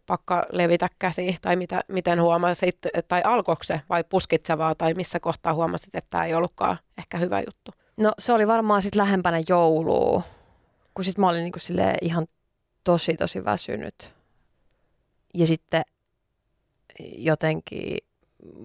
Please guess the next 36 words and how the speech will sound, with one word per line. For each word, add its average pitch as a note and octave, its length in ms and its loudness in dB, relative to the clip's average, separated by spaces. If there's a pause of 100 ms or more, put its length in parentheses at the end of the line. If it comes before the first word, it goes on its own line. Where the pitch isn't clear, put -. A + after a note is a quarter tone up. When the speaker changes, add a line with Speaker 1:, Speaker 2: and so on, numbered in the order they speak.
Speaker 2:
varmaan E3 400 2
just D#3 160 -6
niinku D3+ 240 -2
tein D#3+ 260 2
tosi D3+ 200 -2
paljon - 260 -4
kaikkea - 360 -2
ylimääräistä, - 640 0
että - 140 -6
yritän - 240 0
jotain - 240 -2
ruokaa - 440 -2
väsätä - 380 -4 (120)
ja, - 120 -4 (760)
ja - 80 -2
niinku - 480 0
pitää - 280 -2
itsestäni F3 360 -8 (100)
huolta - 280 -2
ja - 260 -2
sellainen, - 440 -4 (280)
että - 140 -10
kun - 80 -2
olisi E3 120 0
vaan D#3+ 120 2
riittänyt, D#3 380 0
että - 120 -6
käy E3 80 0
siellä - 220 -2
töissä - 400 -2
ja - 120 2
sit - 220 -12
on - 60 -14
sen - 140 -16
vauvan - 380 -4
kanssa. - 360 -6